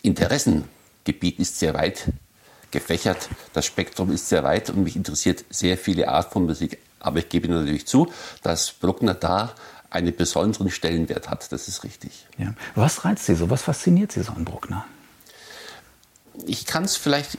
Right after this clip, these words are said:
Speaker 1: sehr schwer beschreiben, denn Bruckner ist auf der einen Seite sehr intellektuell, die Musik, auf der anderen Seite hat er aber auch was sehr Sinnliches.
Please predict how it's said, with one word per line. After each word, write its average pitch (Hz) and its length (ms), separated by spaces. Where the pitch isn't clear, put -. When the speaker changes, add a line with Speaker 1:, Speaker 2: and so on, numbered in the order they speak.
Speaker 1:
sehr 135 260
schwer - 360
beschreiben, 76 680
denn 107 540
Bruckner 143 480
ist 120 140
auf 139 120
der - 100
einen 139 140
Seite 135 220
sehr - 280
intellektuell, 107 800
die - 140
Musik, - 400
auf 101 140
der - 120
anderen 135 240
Seite 147 460
hat - 180
er 123 80
aber 120 180
auch 110 120
was 120 240
sehr 127 420
Sinnliches. - 1000